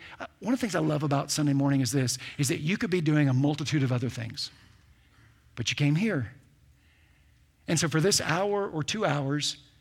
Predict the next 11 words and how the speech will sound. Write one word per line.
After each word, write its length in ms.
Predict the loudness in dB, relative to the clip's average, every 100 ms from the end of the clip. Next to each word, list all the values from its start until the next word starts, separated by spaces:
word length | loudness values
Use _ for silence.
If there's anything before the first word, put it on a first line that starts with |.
| _ _ _ _ _ _ _ -4
you 100 | 0
decided, 520 | 2 4 2 0 -2
"I'm 180 | -2 2
not 200 | 0 0
gonna 160 | -4
produce, 760 | -2 -2 0 2 0 0 -2 -6 -16 -20 _ _ _ _ -4
I'm 60 | 0
not 80 |
gonna 120 | 0 -2
create 320 | 0 0 2
something, 540 | -2 -4 -6 -8 -10